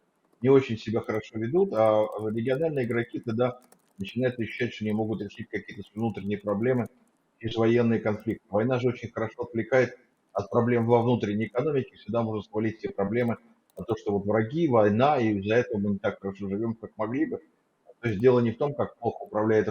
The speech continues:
государство, а в том, что вот враги мешают жить. Поэтому, конечно, будет рост числа военных конфликтов, такая будет расшатывать мировую экономику. Ну и вторая, э, сторона, это то, что, на мой взгляд, как бы этот конфликт сейчас показал, что изменился существенно нефтяной рынок, нет,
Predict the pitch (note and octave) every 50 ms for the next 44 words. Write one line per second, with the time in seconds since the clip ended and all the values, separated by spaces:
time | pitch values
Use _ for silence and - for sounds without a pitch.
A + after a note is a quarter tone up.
0 | G2 F#2+ G2+ G2 - G#2+ G#2 G2 E2 - _ _ - - - A#2+ A#2+ A#2+ - -
1 | G2 G2+ G2+ F#2+ G2 F#2+ - _ _ _ _ _ _ - F#2 A2+ A2+ A#2 C3 C3+
2 | B2+ A2+ - - A2 G#2+ A2 G#2+ G#2 G2 F2+ - - _ _ _ - D#3 G3 G3
3 | F3+ D#3 - C#3 C3+ D3 D#3+ - - A#2+ A#2 C3 D3+ - C3+ B2 C3 C3+ - -
4 | _ _ _ _ _ _ _ _ _ _ _ - - B2+ B2+ A#2+ B2 B2 B2 B2
5 | B2+ B2 - B2+ A#2 A2+ - E3+ F#3+ - - - - - - - B2+ B2+ B2+ G#2
6 | F#2+ G#2 C3+ D3 - C#3+ A#2+ A#2 - - C3+ C3 - B2 G2+ - - F#2+ G2 G#2
7 | G#2 G#2+ G#2+ G2+ G2 - G2 F2+ E2 C#2+ B1+ B1 _ _ _ _ _ _ _ _
8 | _ _ _ _ _ _ - C3 D#3+ F3+ F#3+ F#3+ F#3 F3 G3+ A3 A3+ A3 G#3+ G#3
9 | F3+ C#3+ - C3+ C3 - - - C3+ C#3+ C#3+ C#3 C3+ C3 D3+ D#3 F#3+ F#3+ - F#3+
10 | F3+ - - C#3+ C#3+ C#3+ D3 D3 D3+ C#3+ C#3 - D3 D#3 D3 - - C3+ B2 B2
11 | B2+ B2 B2+ A#2+ - - - - _ _ _ - - A#2+ A2+ - - E3 - -
12 | - D3+ - - G#2 - - A#2 B2 D3+ D3+ D3 D3 - _ _ _ _ _ _
13 | _ _ _ _ _ A#2+ A#2+ A#2+ - - - B2+ B2+ C#3 D3+ E3+ F#3 F#3 D#3 A2
14 | - - - - B2+ - - - A#2+ G#2+ - _ - G#2 G#2+ G2+ - - A#2 A2+
15 | A#2+ B2+ - F#3+ F3 C#3+ C3 - - B2+ A#2+